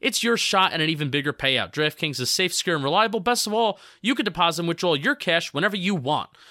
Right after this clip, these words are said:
Download the DraftKings Sportsbook app now. Use promo code JOHNBOY. Bet just five dollars and get one hundred fifty dollars in free bets no matter what happens on the field.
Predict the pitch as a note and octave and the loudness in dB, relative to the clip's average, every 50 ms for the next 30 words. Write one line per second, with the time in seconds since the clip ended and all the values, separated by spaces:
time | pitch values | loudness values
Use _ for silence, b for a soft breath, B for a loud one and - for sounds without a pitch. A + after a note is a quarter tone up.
0 | B B B B B B - G#3+ A#3+ C4 A#3+ G3+ F3 D#3+ C#3 F3 F3+ F3 - - | B B B B B B 2 2 4 2 2 -2 -4 -4 0 0 0 0 0 -4
1 | E3+ D3 - - - F3 D3+ - E3 D3 D3 - - D#3+ E3+ E3 D3+ D3 - - | -6 -6 -4 -2 -2 -2 -2 -2 -2 -2 -2 0 0 0 2 2 0 -2 -4 -2
2 | - E3 D#3 C#3 D3 C3 A#2 - E3+ F#3 F3+ D3 D3+ C#3+ B2+ C3+ C#3+ - - A#2+ | -4 -4 -2 -2 -2 -2 0 2 2 2 2 2 0 0 0 0 -2 -2 -2 -6
3 | - - - G3 A#3 A#3 G3+ G#3+ F#3+ F#3 F#3 E3 E3 C#3+ C#3+ - B2 A2+ D3 A3 | -4 -2 0 0 0 2 2 2 2 2 2 0 -2 -4 -4 -4 -4 -2 0 2
4 | C#4 C#4 B3+ G#3 G3 F3 C#3 E3 E3+ C#3 D#3+ D3 D3+ D3 D3 C#3+ C3+ C3+ - - | 2 2 0 0 -2 -4 -2 -4 -6 -4 -2 0 0 0 0 -2 -4 -6 -4 -2
5 | E3+ D3+ B2+ E3 D#3 D3 - - A#2 B2+ G3 C4+ D#4 D#4+ - - D#3+ E3+ G3 G3+ | -2 -2 0 0 -2 -2 -2 -2 0 2 2 2 2 0 -4 -4 -2 0 2 2
6 | G3+ G#3+ F#3+ C#3+ C3+ D#3+ E3 - C#3 D#3 D#3 D3 C#3+ C3+ D3 C#3+ C#3+ - - A#3+ | 2 0 0 0 0 -2 -2 0 0 0 0 0 -2 -4 -4 -4 -4 -2 0 2
7 | A3 C#3 - - | 2 0 -2 -6